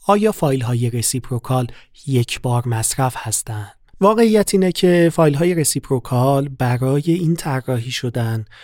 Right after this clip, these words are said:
که بتونن فقط و فقط با یک فایل از ابتدا تا انتهای کانال رو شیپ بکنن. بنابراین اون فشار و استرسی که قرار بود به سه یا چهار تا فایل وارد بشه، تماماً به یک فایل داره وارد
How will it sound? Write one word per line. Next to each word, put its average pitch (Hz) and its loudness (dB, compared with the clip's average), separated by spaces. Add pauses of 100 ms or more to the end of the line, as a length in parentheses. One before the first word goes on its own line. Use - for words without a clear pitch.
(260)
که 143 2
بتونن 185 0
فقط 151 -4
و 135 -2
فقط 135 -4 (160)
با 120 0
یک 143 -2
فایل 156 0 (400)
از 131 -2
ابتدا 127 -2
تا 131 -4
انتهای 131 -2
کانال 147 -2
رو 151 0
شیپ 113 -2 (100)
بکنن. - -18 (220)
بنابراین 120 0 (360)
اون 160 2
فشار 151 0
و 190 -2
استرسی 147 -2
که 151 2
قرار 143 0
بود 139 -4 (100)
به 117 -2
سه 135 -4
یا 139 0
چهار 123 -4
تا - -8
فایل 117 -4
وارد 110 -6
بشه، 127 -4
تماماً 127 -2
به 165 0
یک 170 2
فایل 113 -6
داره 120 -12
وارد - -14